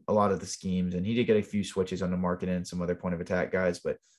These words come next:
he did fairly well. Didn't really have the most high volume of shots in that one. I mean, he, he ended up finishing with five points, but still a solid game from Maxey,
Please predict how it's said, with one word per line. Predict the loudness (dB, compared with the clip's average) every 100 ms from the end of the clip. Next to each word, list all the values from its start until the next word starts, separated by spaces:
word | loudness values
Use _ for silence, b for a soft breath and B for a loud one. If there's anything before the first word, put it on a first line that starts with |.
| _ 2
he |
did | 2
fairly | 6 8 10
well. | 10 10 10
Didn't | 6 2
really | 2
have | 4 2
the |
most | 2 -2
high | 0 0
volume | 2 0 0
of | -4
shots | -2 -2 -2 -2
in |
that | -2 0
one. | -2 -2
I | 0
mean, | -2
he, | 0 -2 -4
he | -6
ended | 0 0
up | 0
finishing | -4 -2 -4
with | -2
five | 0 0 -2
points, | -4 -4 -2
but | -2 -2 b b b b
still | 0 6 8
a | 6
solid | 6 6 6 4
game | 0 -2
from | -2 -2
Maxey, | 0 0 -2 -4 -4 -4